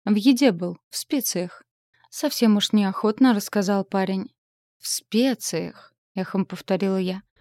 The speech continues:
Голова всё ещё работала туго. Возможно, поэтому я не понимала, зачем так хотел порадовать людей, что добавил психотропное? Глупость какая. Они бы и без того отлично повеселились.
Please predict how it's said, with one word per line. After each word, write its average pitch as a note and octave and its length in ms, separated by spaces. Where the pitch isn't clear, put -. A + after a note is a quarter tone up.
Голова C4 380
всё D4 240
ещё C4 220
работала G#3+ 520
туго. F#3 460
Возможно, G3+ 540
поэтому - 400
я A3 140
не F#3+ 140
понимала, F#3 480
зачем G3+ 720
так G3+ 180
хотел G3 380
порадовать F#3+ 540
людей, G3 360
что - 200
добавил F#3 420
психотропное? G#3 920
Глупость F#3+ 520
какая. F3+ 420
Они C4+ 280
бы F#3+ 160
и F#3+ 40
без F3 200
того F3+ 240
отлично F#3 480
повеселились. F#3 720